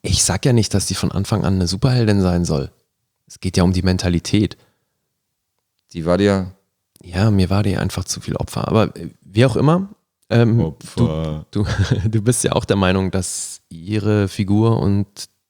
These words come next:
Speaker 1: damit verbunden auch ihre Performance dem Film nicht gerade geholfen haben.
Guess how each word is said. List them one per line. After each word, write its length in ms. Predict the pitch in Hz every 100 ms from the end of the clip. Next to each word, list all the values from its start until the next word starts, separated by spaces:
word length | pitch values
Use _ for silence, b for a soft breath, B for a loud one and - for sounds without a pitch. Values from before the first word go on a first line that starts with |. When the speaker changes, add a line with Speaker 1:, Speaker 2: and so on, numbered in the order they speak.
| _
Speaker 1:
damit 220 | 95 104 -
verbunden 380 | 95 110 - -
auch 160 | -
ihre 160 | 113 101
Performance 580 | - - 104 107 104 - b b b b b b b b _ -
dem 100 | 98
Film 220 | - 104
nicht 180 | 104 -
gerade 200 | - 92
geholfen 320 | 87 82 -
haben. 240 | 87 113